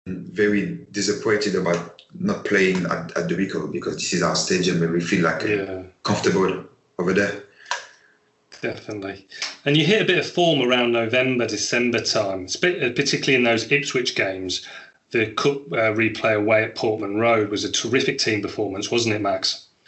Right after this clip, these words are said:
Speaker 1: Yeah, yeah. Um, I think this game showed that to all the players and the staff that we can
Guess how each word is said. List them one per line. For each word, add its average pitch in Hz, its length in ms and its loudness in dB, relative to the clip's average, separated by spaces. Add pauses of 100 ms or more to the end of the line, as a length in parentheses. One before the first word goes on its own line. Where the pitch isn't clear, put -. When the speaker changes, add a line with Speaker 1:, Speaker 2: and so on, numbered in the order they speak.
(140)
Speaker 1:
Yeah, 131 240 4
yeah. 107 240 4 (340)
Um, 95 580 2 (1000)
I 98 60 -2
think 101 540 -2
this - 340 0
game 95 380 4
showed 98 520 0
that - 320 -4 (720)
to 98 180 -2
all 104 220 4
the 92 140 2
players 85 460 2
and 85 160 -6
the 82 60 -4
staff 87 300 -2
that 73 260 -2 (1080)
we 101 140 0
can 90 680 0